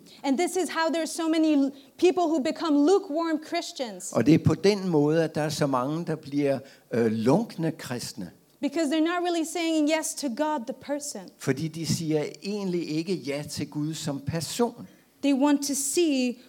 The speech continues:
Speaker 1: what they're called to do first.
Speaker 2: De vil gerne se, hvad de bliver kaldet til først.
Speaker 1: But how many understand that when you marry a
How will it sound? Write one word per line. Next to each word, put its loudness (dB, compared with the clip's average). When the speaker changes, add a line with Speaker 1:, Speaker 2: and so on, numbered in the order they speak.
Speaker 1:
what 4
they're 0
called -2
to -8
do -6
first. -10
Speaker 2:
De 0
vil 2
gerne 0
se, 0
hvad 0
de -6
bliver 0
kaldet 0
til -2
først. -8
Speaker 1:
But -6
how 2
many -4
understand -4
that 0
when 2
you 0
marry 0
a 0